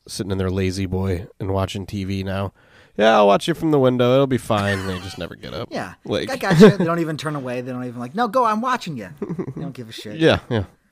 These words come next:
Speaker 2: But then they're like, "You better come back with my supper beer."
Speaker 1: <laughs> Yeah.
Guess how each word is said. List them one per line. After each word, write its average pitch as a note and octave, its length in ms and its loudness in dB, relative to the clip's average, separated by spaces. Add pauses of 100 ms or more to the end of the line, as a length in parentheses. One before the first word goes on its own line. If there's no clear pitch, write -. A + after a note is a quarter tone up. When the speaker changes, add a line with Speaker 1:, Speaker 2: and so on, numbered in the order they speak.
Speaker 2:
But B2 120 -12
then C3 100 -10
they're A#2+ 60 -8
like, A2 80 -12
"You A#2 60 -12
better A#2 160 -12
come A2 120 -16
back G#2+ 160 -14
with G2+ 80 -16
my F#2 80 -14
supper G2+ 320 -10
beer." F3+ 320 -16 (1600)
Speaker 1:
<laughs> - 300 -4
Yeah. G2+ 200 -6